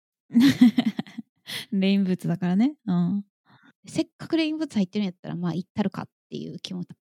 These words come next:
Speaker 2: で。
Speaker 1: で、バシャって跳ねたりとかさ。
Speaker 2: いや、こちら側には跳ねない。そのヘマはもう、はい。大人になってからしたことはございませんが。
Speaker 1: え、レインブーツ履いてない時は、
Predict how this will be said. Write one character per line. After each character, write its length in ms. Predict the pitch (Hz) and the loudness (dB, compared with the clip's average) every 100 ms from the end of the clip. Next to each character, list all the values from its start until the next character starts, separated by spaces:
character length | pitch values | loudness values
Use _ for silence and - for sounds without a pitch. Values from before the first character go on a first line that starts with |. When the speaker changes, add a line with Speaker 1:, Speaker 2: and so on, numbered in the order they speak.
| _ | _
Speaker 2:
で。 140 | 156 - _ _ - | -16 -16 _ _ -2
Speaker 1:
で、 80 | 214 | 0
バ 200 | 196 233 | 2 0
シ 100 | 302 | 0
ャ 60 | 302 | -6
っ 20 | |
て 160 | - | -6
跳 120 | 214 226 | 0 2
ね 120 | 214 | 2
た 100 | 180 | 0
り 100 | - | -4
と 120 | - | -8
か 120 | - | -10
さ。 100 | - - | -10 -12
Speaker 2:
い 20 | _ _ _ - | _ _ _ -12
や、 80 | 285 | -8
こ 140 | - | -6
ち 120 | - | -2
ら 100 | 320 | 0
側 180 | 330 370 | 0 -4
に 100 | 427 | -4
は 80 | 285 | -2
跳 120 | 196 | 0
ね 120 | 196 | -2
な 140 | 190 165 | -2 -4
い。 140 | - _ | -8 _
そ 160 | - 262 | -12 -4
の 100 | 285 | -4
ヘ 140 | 277 | 0
マ 240 | 285 190 165 | -2 -2 -4
は 80 | 165 | -6
も 200 | 175 175 | -6 -8
う、 20 | _ | _
は 200 | - 175 | -4 -4
い。 180 | 165 - _ _ _ | -4 -8 _ _ _
大 80 | 196 | -4
人 180 | 185 180 | 0 0
に 120 | 180 | -2
な 60 | |
っ 40 | 170 | -6
て 120 | 175 | -10
か 80 | 180 | -12
ら 80 | 165 | -10
し 80 | |
た 80 | - | -10
こ 100 | 170 | -10
と 100 | - | -10
は 40 | 165 | -10
ご 100 | 165 | -8
ざ 100 | 175 | -8
い 60 | |
ま 100 | 170 | -8
せ 100 | 170 | -12
ん 80 | 185 | -12
が。 160 | 170 170 _ _ | -14 -16 _ _
Speaker 1:
え、 80 | 285 | 0
レ 100 | 254 | 2
イ 60 | |
ン 60 | 311 | 2
ブ 80 | 349 | 0
ー 20 | |
ツ 100 | 294 | -2
履 140 | 269 | -2
い 40 | 285 | -2
て 100 | 302 | 0
な 100 | 294 | 0
い 60 | 277 | 0
時 200 | 277 320 | -4 -4
は、 340 | 311 202 - | -2 -4 -8